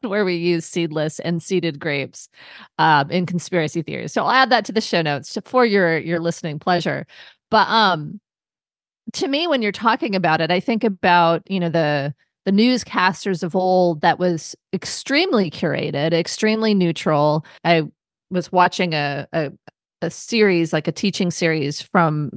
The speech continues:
somebody that was in one of those positions. And, and he was like, "I don't, I never voted in elections, so I could truly report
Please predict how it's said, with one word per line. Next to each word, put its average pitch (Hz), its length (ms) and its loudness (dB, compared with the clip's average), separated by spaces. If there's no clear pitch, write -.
somebody 180 360 2
that 165 120 4
was 170 160 0
in 165 140 2
one 160 120 2
of 151 80 -2
those 143 320 -2
positions. 160 720 0
And, 156 200 -2
and 160 480 0
he 220 200 0
was 202 140 2
like, 160 220 0
"I 180 120 4
don't, 170 680 -2
I 190 100 2
never 190 280 4
voted 180 420 2
in 160 100 -2
elections, 160 680 -4
so - 140 -6
I 160 100 0
could 175 160 -2
truly 185 480 0
report 160 800 0